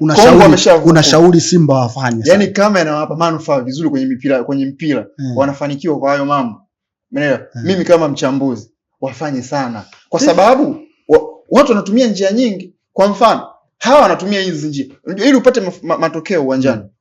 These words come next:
Speaker 2: kuna njia nyingi watu wanazifanya. Umeelewa? Kwa mfano, ah, tushakupata shutuma hapa,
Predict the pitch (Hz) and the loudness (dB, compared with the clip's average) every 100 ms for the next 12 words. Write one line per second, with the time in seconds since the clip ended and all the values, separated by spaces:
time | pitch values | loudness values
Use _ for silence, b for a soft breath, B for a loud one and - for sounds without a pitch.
0 | - 147 147 160 151 139 131 135 120 104 | -10 -4 -4 -2 -2 -2 -4 -6 -8 -12
1 | 107 110 104 _ _ _ _ _ 113 131 | -14 -14 -14 _ _ _ _ _ -12 -8
2 | 127 117 b b 139 156 180 117 - _ | -8 -8 b b -8 -2 -2 -2 -10 _
3 | _ _ - 127 127 117 113 - 180 - | _ _ -4 0 0 -2 -6 0 2 2
4 | 160 143 - 143 151 143 139 | -4 -6 -8 -10 -8 -6 -6